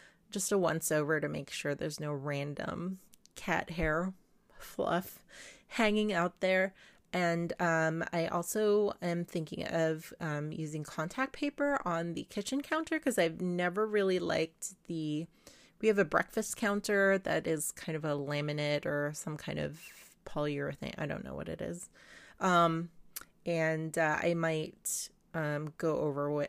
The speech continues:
it with, uh, some contact paper that looks like terrazzo tile and see if that photographs any better, 'cause the, the surface that's there now is not great for photographs. I try to, you know, photograph and post my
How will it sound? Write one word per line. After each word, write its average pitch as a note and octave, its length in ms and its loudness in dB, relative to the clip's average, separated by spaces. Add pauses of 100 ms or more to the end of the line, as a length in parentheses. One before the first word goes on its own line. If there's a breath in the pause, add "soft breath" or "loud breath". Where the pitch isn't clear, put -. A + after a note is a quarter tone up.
(140)
it D3+ 240 0 (120)
with, C#3+ 500 -2
uh, C#3+ 140 -4
some D3+ 220 -4
contact - 480 -6
paper - 320 -4
that C3 180 -4
looks - 220 -6
like - 200 -8
terrazzo C#3+ 560 -4
tile D3 420 -2 (460 loud breath)
and D3+ 340 -2
see F#3+ 260 0
if F#3+ 120 -2
that D#3 180 0
photographs - 800 -2
any D3+ 200 -4
better, C#3+ 500 0
'cause - 340 -6
the, C#3+ 320 0 (540)
the E3 140 0 (920)
surface B3+ 400 4
that's E3 240 -2
there D#3 220 0
now D3 320 0
is D3+ 220 -6
not D#3+ 320 -2
great - 180 -6
for - 100 -8
photographs. - 760 -4
I D3+ 140 -2
try D#3 280 2
to, D3 300 0 (540 loud breath)
you F#3 160 -2
know, D#3 120 2
photograph D#3 520 2
and D3+ 140 -2
post - 320 -4
my D3 380 -4